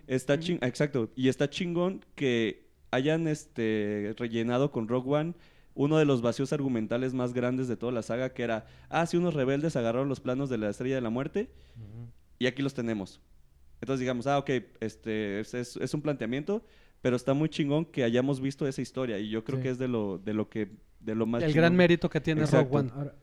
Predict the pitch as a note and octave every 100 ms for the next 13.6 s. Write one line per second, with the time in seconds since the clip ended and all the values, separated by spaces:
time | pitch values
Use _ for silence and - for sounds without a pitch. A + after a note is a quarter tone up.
0 | - D3+ F3 D#3 D#3 E3+ E3 D3 C3 C3
1 | E3 D3 C#3+ C#3+ C#3+ C3+ A#2+ A2+ A#2 G#2
2 | A#2 A2+ B2+ B2 B2 - A2+ - A2+ C3
3 | E3+ G3 _ _ _ - _ - G#2 G2+
4 | G2 G#2 A2+ A#2 A2+ G2 G2 F#2+ G#2+ G#2+
5 | A#2 A#2+ B2+ C#3+ - - _ A#2 A2+ A2
6 | A#2 A2 A2 A2+ C3 B2 A#2+ C#3 B2 C3+
7 | C3+ A#2+ G#2+ G2 B2 B2+ - - - -
8 | - - C#3+ C3 B2 B2 A#2+ _ _ -
9 | - - - B2+ A#2+ B2 A#2+ B2+ C3 D#3
10 | E3 E3+ E3 E3 - F3 F3 F3 - -
11 | _ - B2+ - B2+ C3+ C3 B2+ B2+ C3+
12 | C3 A2+ - C#3 C3+ D3 D#3+ D#3 D3+ C#3
13 | C#3 C#3+ D3 C#3+ D3 G3+